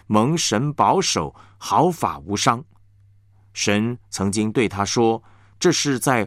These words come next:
火中抽出来的一根柴。”那么这是在撒迦利亚书三章二节那儿所说的。但是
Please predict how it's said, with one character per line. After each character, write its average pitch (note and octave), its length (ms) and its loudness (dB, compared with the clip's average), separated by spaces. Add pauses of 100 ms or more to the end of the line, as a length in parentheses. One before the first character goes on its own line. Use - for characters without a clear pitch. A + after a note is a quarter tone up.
(140)
火 A2+ 460 2
中 G3+ 380 2
抽 G3+ 340 4
出 F3 140 -4
来 F2+ 180 2
的 F#2+ 100 -2
一 A#2+ 140 -8
根 A#2 240 -2
柴。” - 380 -8 (920)
那 A2 40 -2
么 G#2+ 80 0
这 A2+ 100 -2
是 G#2 160 -2
在 G2+ 260 0 (280)
撒 D3+ 260 2
迦 D3 240 0
利 C#3 140 0
亚 E2+ 200 0
书 B2 400 -2 (200)
三 E3 500 0
章 D#3 320 2
二 D#3+ 220 2
节 E2 240 -4
那 G2+ 100 0
儿 F2+ 100 0
所 D#2 240 -8
说 F2 240 -4
的。 D#2+ 140 -8 (960)
但 A#3+ 140 4
是 - 260 0